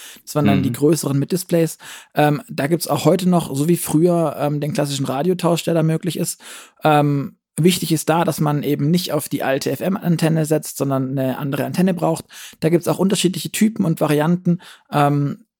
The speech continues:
Speaker 1: wir machen jetzt gerade, äh, in der Automotor und Sport eine Geschichte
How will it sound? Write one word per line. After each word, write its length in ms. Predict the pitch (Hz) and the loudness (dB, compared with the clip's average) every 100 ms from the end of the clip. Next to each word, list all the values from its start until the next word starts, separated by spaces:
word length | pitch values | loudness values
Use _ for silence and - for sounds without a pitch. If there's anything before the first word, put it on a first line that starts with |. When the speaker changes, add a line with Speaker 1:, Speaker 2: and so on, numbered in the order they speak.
| _ | _
Speaker 1:
wir 220 | 143 165 | 2 4
machen 220 | 190 180 170 | 4 2 0
jetzt 160 | - | -2
gerade, 480 | - 156 165 160 - | -4 0 0 0 -2
äh, 200 | 151 - | -4 -2
in 120 | 151 | -2
der 100 | 139 | -2
Automotor 320 | 139 147 135 | -2 -2 -4
und 100 | 135 | -4
Sport 300 | - - 175 | -2 0 0
eine 100 | 147 | -2
Geschichte 440 | 143 170 196 190 | -2 -2 0 0